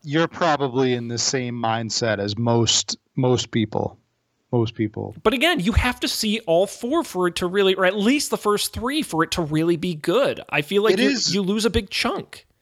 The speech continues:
Speaker 1: Yeah, it's, it's curious in that way, where it really, it really does seem like it, it, you know, kinda like one flows into the other.
Speaker 2: But then again,
Speaker 1: Yeah.
Speaker 2: Skyfall, the highest grossing Bond film ever. I think Casino Royale is number two. I mean, that's also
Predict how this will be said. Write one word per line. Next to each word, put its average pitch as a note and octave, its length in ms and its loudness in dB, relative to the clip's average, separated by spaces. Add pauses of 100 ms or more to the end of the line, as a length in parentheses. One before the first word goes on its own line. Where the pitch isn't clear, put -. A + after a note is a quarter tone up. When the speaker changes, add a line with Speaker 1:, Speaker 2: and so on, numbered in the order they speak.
(120)
Speaker 1:
Yeah, F3+ 340 2
it's, C3 200 -2
it's F3+ 320 -2
curious E3 720 -2
in A2+ 120 -12
that G#2+ 240 -6
way, G#2 320 -6 (480)
where B2 220 0
it B2 80 0
really, C#3+ 340 -2
it C#3 100 2
really D3 280 2
does C3+ 280 0
seem B2+ 240 -2
like A2+ 240 0
it, A#2 100 -2 (100)
it, B2 180 -2
you A#2 340 -4
know, A#2 160 2
kinda A#2 300 0
like A2+ 160 0
one A#2+ 240 0
flows A#2+ 400 0
into A2+ 200 -2
the A2 180 -6
other. G2+ 220 0
Speaker 2:
But G3+ 120 2
then A#3+ 100 2
again, B2 180 4
Speaker 1:
Yeah. G#2+ 40 0
Speaker 2:
Skyfall, G3 600 0
the G3 80 2
highest G3 360 0
grossing F#3+ 640 -2
Bond F3 280 0
film F#3+ 260 0
ever. F3+ 320 2
I E3 60 2
think E3+ 160 -2
Casino E3+ 240 0
Royale E3 280 4
is D#3 100 -4
number D#3 220 -2
two. F#3 560 0 (600)
I D3+ 80 2
mean, D3+ 100 0
that's D#3+ 180 0
also D#3+ 300 0